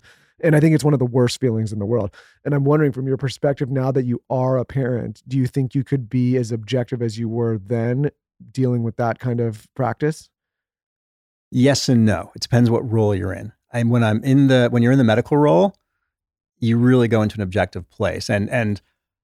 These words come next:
Speaker 2: and I wish I could allay all your fears, because as much as my stories are some of the, the highlights and the things that were entertaining,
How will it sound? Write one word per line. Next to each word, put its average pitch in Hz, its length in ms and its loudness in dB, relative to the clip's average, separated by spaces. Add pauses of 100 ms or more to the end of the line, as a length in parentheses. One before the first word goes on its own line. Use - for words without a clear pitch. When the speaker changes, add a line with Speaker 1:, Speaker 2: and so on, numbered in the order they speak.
(100)
Speaker 2:
and 127 80 2
I 113 60 2
wish 135 200 4
I 147 60 2
could 127 120 0
allay 107 200 2
all 104 220 -2
your 98 100 -2
fears, 90 260 -6
because 104 240 -2
as 107 120 -2
much 151 180 2
as 120 80 -2
my 117 140 2
stories 104 400 0
are 98 60 -2
some 110 180 -2
of 92 160 -6
the, 95 180 -6
the 92 180 -10
highlights 101 460 -4
and 104 80 -6
the 101 80 -6
things 110 240 -4
that 107 100 -4
were 101 140 -4
entertaining, 101 680 -6